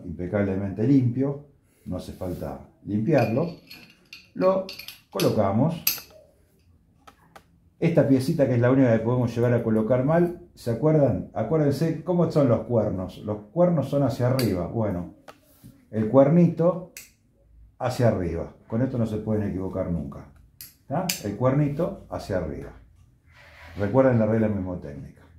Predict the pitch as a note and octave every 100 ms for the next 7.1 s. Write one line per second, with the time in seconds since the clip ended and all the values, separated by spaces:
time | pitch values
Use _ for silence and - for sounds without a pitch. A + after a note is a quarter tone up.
0 | - - - - _ _ - _ _ -
1 | - _ _ - - A#2 B2+ B2 A#2+ -
2 | - - A2+ A#2 B2+ D#3+ - A3 G#3+ G#3+
3 | - - - - - _ A#2+ G#2+ C3 C3
4 | B2 - C#3+ G3 G3+ G3+ - - _ -
5 | _ _ _ _ C#3+ F3+ - B2+ C3+ C3
6 | A#2+ A#2 - G2+ - C3 C#3+ G#3 F#3 -
7 | -